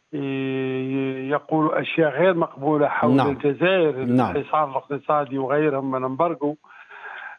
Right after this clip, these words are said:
Speaker 1: آه، بعدها قبل يومين كذلك نجد، آه،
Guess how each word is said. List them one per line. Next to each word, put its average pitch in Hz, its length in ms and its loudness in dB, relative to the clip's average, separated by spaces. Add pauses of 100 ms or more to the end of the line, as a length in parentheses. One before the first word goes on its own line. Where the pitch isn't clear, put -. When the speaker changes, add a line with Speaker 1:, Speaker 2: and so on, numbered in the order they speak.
(100)
Speaker 1:
آه، 151 400 4
بعدها 151 540 0
قبل 151 300 -2
يومين 151 480 2
كذلك 151 520 -2
نجد، 147 560 -2
آه، 143 340 2